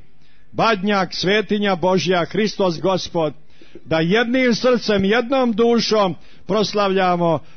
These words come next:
Hrista Boga našega. Da se mir božamo, da se mirimo, ne da se svađamo,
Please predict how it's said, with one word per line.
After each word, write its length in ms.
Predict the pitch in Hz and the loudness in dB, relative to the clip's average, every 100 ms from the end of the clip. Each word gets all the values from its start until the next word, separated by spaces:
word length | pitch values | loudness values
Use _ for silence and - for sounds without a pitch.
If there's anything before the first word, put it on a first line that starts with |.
| - | -4
Hrista 420 | 190 208 - 180 | 0 0 0 0
Boga 360 | 156 185 175 170 | 2 2 2 2
našega. 640 | 180 165 170 151 143 127 - - - - | 0 0 0 0 0 -4 -6 -14 -16 -8
Da 140 | - 208 | -2 0
se 180 | 196 | 2
mir 240 | 190 208 214 | 2 2 2
božamo, 760 | 185 196 143 170 156 147 131 107 - - | 2 2 2 0 0 0 -4 -4 -12 -10
da 140 | - 196 | -2 -2
se 180 | - 202 | 0 0
mirimo, 640 | 208 240 247 240 233 220 | 2 2 2 2 2 2
ne 140 | 226 | 2
da 100 | 254 | 2
se 180 | 233 226 | 2 2
svađamo, 840 | 196 208 233 185 208 196 190 170 | 0 0 0 2 2 2 0 -2